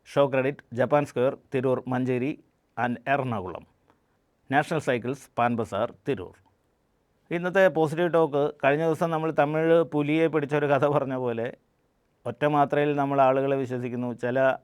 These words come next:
ഇടങ്ങളിൽ നമ്മൾ, നമ്മൾ വെട്ടിലാവുന്ന ചില അവസരങ്ങളുണ്ട്. ഞാൻ വലിയ തോതിൽ അപഹാസ്യനായ അല്ലെങ്കിൽ വെട്ടിലായ, പിന്നീട് ഒരു സഹായം ചെയ്തതിൻ്റെ പേരിൽ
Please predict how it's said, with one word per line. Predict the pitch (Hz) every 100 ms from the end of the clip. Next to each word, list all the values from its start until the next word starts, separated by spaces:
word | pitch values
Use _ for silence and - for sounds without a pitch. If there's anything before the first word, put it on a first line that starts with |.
| _ -
ഇടങ്ങളിൽ | 120 139 143 139 135
നമ്മൾ, | 127 120 120 127 131 -
നമ്മൾ | 120 131 139 180 190
വെട്ടിലാവുന്ന | 165 127 131 120 113 107 90 -
ചില | - 110
അവസരങ്ങളുണ്ട്. | 104 - 95 95 85 80 - _ _ _ _ _ _ -
ഞാൻ | 131 156 135
വലിയ | 120 123 156 180
തോതിൽ | 156 143 139 139 - _ _ _ _ _ 113
അപഹാസ്യനായ | 123 143 147 151 139 123 120
അല്ലെങ്കിൽ | 117 117 123
വെട്ടിലായ, | 113 110 - 147 127 117 113 101
പിന്നീട് | 123 120 143 147 156 - - _
ഒരു | 123 147
സഹായം | - 120 151 175 165
ചെയ്തതിൻ്റെ | 143 135 131 127
പേരിൽ | 113 104 104 117